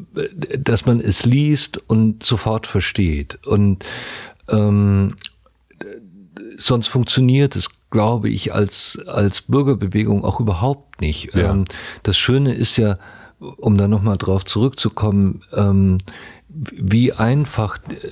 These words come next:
Speaker 1: ähm, die französische Erklärung war oder wie einfach die Unabhängigkeitserklärung war und dass da viele Begriffe drin waren, die man in diesem Moment noch gar nicht juristisch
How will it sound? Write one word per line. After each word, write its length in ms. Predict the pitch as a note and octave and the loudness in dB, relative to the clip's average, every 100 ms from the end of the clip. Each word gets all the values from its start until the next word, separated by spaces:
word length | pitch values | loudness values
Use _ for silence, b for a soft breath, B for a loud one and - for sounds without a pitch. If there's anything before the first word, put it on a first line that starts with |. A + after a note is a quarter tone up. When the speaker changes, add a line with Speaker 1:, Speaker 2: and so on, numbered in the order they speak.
| - | -12
Speaker 1:
ähm, 560 | - G#2 G2+ G2+ G2 F#2+ B B B B _ | -2 2 4 4 4 2 B B B B _
die 80 | A2+ | -2
französische 1000 | - A2 - D3 C#3 A#2+ - F#2+ F#2 - | 0 0 2 2 2 0 2 2 0 -4
Erklärung 540 | G2+ - G2+ F#2+ F#2 | -4 0 2 4 2
war 180 | F2+ F2+ | 2 0
oder 180 | A2 G2+ | 0 0
wie 100 | - | -2
einfach 360 | - A2+ - G2+ | -2 -2 -2 -4
die 140 | - | -4
Unabhängigkeitserklärung 1300 | - D3+ C#3+ - F#2 - F#2+ F2+ - F2+ G2 F#2+ F#2 F2+ | 2 2 2 2 0 0 -2 -2 -4 -4 0 2 4 2
war 180 | - | 0
und 240 | - G#2 B B B B | 0 0 B B B B
dass 160 | - G#2+ | -4 0
da 120 | A2+ | 0
viele 340 | G2 - C#3 A2 | -2 -2 0 0
Begriffe 520 | - - C3+ C3+ C3 | -2 0 0 0 -4
drin 340 | - B2+ B2+ | -2 0 2
waren, 240 | A2 G#2+ - B B B - | 2 0 -2 B B B 0
die 80 | A#2+ | 2
man 260 | A2 G#2+ - - | 4 2 -2 -12
in 180 | - A#2 | 0 2
diesem 280 | A#2+ C3+ B2+ | 2 2 4
Moment 640 | A2 G#2+ A2 C3 B2+ - B B B B B _ _ - | 4 4 4 2 -2 -6 B B B B B _ _ -6
noch 300 | A#2+ B2 - | 0 0 0
gar 240 | A2+ A#2+ | 0 2
nicht 400 | C#3 B2+ - - - - | 2 0 -2 -12 -16 -20
juristisch 760 | - A2+ A2+ A#2 - A2+ - - | -2 2 4 2 0 -2 -2 -4